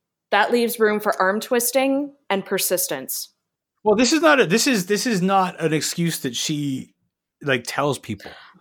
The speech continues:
Speaker 2: There's a mixture here of excuses that people tell to other people
Speaker 1: Okay.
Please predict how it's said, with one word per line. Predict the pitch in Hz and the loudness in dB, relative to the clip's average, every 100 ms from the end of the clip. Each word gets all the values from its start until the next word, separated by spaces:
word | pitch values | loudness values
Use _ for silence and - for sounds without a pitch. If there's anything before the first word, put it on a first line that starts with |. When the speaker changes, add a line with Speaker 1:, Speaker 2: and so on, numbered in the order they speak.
| _ - - - - | _ -20 -20 -20 0
Speaker 2:
There's | 180 175 | 4 6
a | 185 | 6
mixture | 160 170 247 - 262 226 | 6 6 4 2 -2 -2
here | - 185 175 | 0 0 0
of | 156 | 0
excuses | 147 - - 156 151 170 151 135 131 135 - | -2 -4 -6 -6 -4 0 0 0 -2 -4 -6
that | 139 120 | -6 -4
people | 160 139 147 135 120 - _ _ _ | -4 0 0 2 -2 -6 _ _ _
tell | - 135 | -2 0
to | - 120 | -2 0
other | 170 175 | 2 2
people | 143 117 101 107 | -2 -6 -6 -8
Speaker 1:
Okay. | - 151 156 | -6 -6 -6